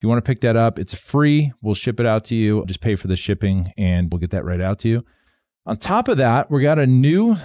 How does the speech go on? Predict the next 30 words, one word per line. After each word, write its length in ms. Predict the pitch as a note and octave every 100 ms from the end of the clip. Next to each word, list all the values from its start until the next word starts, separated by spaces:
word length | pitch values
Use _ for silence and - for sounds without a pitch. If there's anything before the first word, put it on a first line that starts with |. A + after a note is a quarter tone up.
| -
style 380 | - - C#3+ G3
of 80 | B2
episode 520 | - C3 F#3+ - A#2+ G#2
that 120 | G2+
we're 100 | A2+
gonna 200 | B2+ A#2+
be 200 | - A#2+
launching 560 | G2 F#2+ C#3 D#3+ D3+
here, 420 | G2 G#2 G#2 - A#2
kind 180 | - E3
of 100 | G3
our 100 | C3
Q 260 | - D#3 C#3+
and 120 | B2
A. 140 | C#3
We 100 | G#2+
wanna 180 | D#3 G#3+
hear 240 | D3 E3
from 400 | D#3 C3+ A#2+ A2+ F2
the 120 | G2+
listeners, 420 | C3 E3 E3+ D3+
the 120 | A2
gym 240 | G2 C3 D3
owners, 240 | C#3+ C3+
the 60 | G#2+
people 260 | - F3+ G3+
that 220 | D3 - _ _ _ _ _
you 100 | C#3+
have 180 | G3 A#3
specific 680 | - D#3 - F3 - A#2+